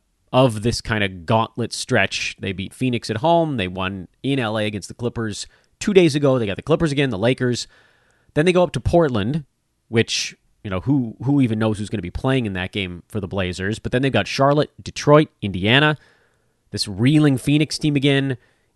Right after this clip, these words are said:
in Golden State. That'll be a tougher one. But then they've got Utah. A-, and then finally, then you're at the last game of the season, which, you know, who knows what iteration of the Grizzlies they're gonna get.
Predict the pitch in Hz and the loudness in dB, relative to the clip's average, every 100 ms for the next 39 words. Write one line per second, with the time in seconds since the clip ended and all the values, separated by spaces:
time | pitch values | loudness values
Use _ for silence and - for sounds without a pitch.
0 | - 180 180 156 151 135 120 117 117 120 | 2 6 6 6 4 2 0 0 2 2
1 | 123 107 110 - 98 95 101 107 117 113 | 2 0 -2 -2 -2 -2 -2 -2 -2 2
2 | 101 107 123 143 143 123 117 117 127 113 | 0 0 -2 0 4 4 4 0 -4 -4
3 | 151 147 139 160 185 180 - 180 208 190 | -2 -2 -2 -2 -2 -2 -2 0 2 2
4 | 170 165 - 175 143 - 156 170 147 110 | 2 2 2 0 0 -2 -2 -2 -4 -4
5 | 82 110 - - 139 123 120 175 165 165 | -2 -2 -4 -8 -2 0 0 0 2 2
6 | 160 127 107 113 113 - 98 90 120 143 | 2 0 0 0 -2 -2 -8 -2 -2 0
7 | 160 - 98 90 87 90 87 | -2 -2 -4 -4 -4 -2 -2